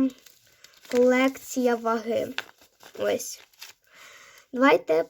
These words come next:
починати. Так, давайте виберемо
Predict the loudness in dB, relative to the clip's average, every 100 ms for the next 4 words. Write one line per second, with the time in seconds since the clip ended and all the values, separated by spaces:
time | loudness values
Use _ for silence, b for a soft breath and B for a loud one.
0 | _ 4 4 4 2 2 0 -4 -8 -20
1 | -20 _ _ _ _ _ _ -20 _ _
2 | _ _ 4 6 6 0 -6 0 0 2
3 | 2 2 2 2 2 0 -4